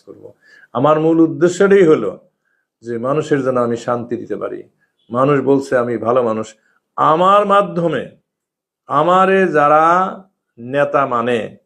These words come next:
আমাকে যারা সম্মান করে, তাদের সবাইকে বলে দিছি, যদি আমার ভাবমূর্তির জন্য, আমার ভাবমূর্তি নষ্ট করে যদি তোমরা কাজ করো, তাহলে কিন্তু তোমাদেরকে আমি আমার সঙ্গে প্রশ্রয় দিব না।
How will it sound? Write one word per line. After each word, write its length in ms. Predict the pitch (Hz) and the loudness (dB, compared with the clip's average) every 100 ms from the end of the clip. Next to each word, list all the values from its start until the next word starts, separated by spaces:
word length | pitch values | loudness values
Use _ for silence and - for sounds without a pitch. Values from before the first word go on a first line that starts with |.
| _ _ _ - | _ _ _ -10
আমাকে 400 | 120 143 156 165 | -4 0 0 2
যারা 240 | 151 151 147 | 2 2 0
সম্মান 520 | - 127 135 151 170 147 | -2 -6 -4 -2 -2 -2
করে, 180 | 143 123 | -2 -2
তাদের 240 | 127 135 | -2 -4
সবাইকে 600 | - 156 185 220 214 190 | -2 0 4 4 4 2
বলে 240 | 160 156 | 0 -2
দিছি, 280 | 127 113 117 98 - _ _ _ - | -4 -8 -10 -12 -16 _ _ _ -16
যদি 220 | 117 135 | -8 -2
আমার 340 | 143 160 180 185 | 0 2 2 2
ভাবমূর্তির 800 | 156 110 143 170 190 202 202 196 | -2 -2 -2 0 -2 -2 -4 -6
জন্য, 280 | 170 170 147 117 92 _ _ _ _ _ 123 | -4 -4 -4 -8 -10 _ _ _ _ _ -4
আমার 380 | 147 170 185 | 0 2 2
ভাবমূর্তি 540 | 160 143 156 175 175 175 | 2 0 0 -2 0 0
নষ্ট 360 | 165 185 185 220 | 2 0 0 0
করে 220 | 208 202 | 2 2
যদি 180 | 180 160 | 0 -2
তোমরা 260 | 156 143 135 | -4 -2 -2
কাজ 220 | 135 135 - | -2 -4 -4
করো, 200 | 120 120 | -4 -2
তাহলে 240 | 127 131 | -2 -2
কিন্তু 240 | 127 127 117 | -4 -4 -4
তোমাদেরকে 520 | 120 117 110 110 113 | -4 -4 -4 -4 -6
আমি 200 | 110 110 | -8 -8
আমার 220 | 104 104 - | -10 -12 -16
সঙ্গে 220 | 104 101 104 | -20 -18 -18
প্রশ্রয় 400 | - - 104 95 | -20 -14 -10 -10
দিব 140 | 95 | -12
না। 120 | 104 | -16